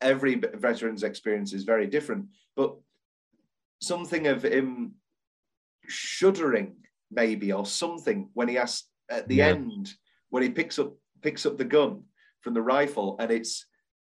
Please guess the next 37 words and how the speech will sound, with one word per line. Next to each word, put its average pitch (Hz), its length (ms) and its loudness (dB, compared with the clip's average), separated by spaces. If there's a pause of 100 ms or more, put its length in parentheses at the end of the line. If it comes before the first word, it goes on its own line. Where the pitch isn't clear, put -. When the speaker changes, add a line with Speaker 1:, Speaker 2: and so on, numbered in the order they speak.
(640)
Speaker 1:
"I'm 127 180 2
a 120 40 -2
child 151 440 6
again, 107 460 2
but 117 140 4
I 120 120 6
can 127 240 -2
never 123 220 2
go 135 220 6
back 117 200 0
to 104 100 -14
being 98 240 -4
a 95 80 -6
child. 90 460 -2
I've 117 260 4
been 120 220 0
given 156 340 0
my 127 140 2
second 120 340 -2
life, 110 480 0 (1200)
but 107 260 6 (160)
everything 131 600 2
that 113 260 4
I 110 180 2
thought 123 320 0
I 117 40 4
was 110 160 2
coming 113 300 -6
home 123 300 0
for 90 360 -2 (720)
is 107 220 -2
dead." 113 340 2
I 123 80 2
mean, 123 160 -4
that's 135 240 0
an 120 160 -4 (200)
entirely 120 800 0